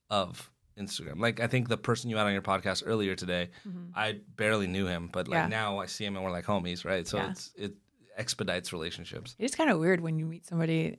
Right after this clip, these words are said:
Speaker 2: you've only seen on Instagram and they're like, "Oh, there you are in person."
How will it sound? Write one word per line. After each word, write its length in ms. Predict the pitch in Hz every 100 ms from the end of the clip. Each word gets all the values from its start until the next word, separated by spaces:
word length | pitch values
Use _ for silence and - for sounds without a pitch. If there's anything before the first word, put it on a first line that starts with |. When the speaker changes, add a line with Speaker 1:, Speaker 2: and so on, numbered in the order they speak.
| -
Speaker 2:
you've 300 | - 180 170
only 240 | 165 165 165
seen 240 | - 175
on 120 | 160
Instagram 360 | 156 160 160 156
and 80 | 156
they're 80 | 165
like, 180 | 82 -
"Oh, 360 | 339 311 202 190
there 160 | 202
you 140 | 247 254
are 140 | 247
in 120 | 233
person." 720 | 208 247 254 180 170 160 170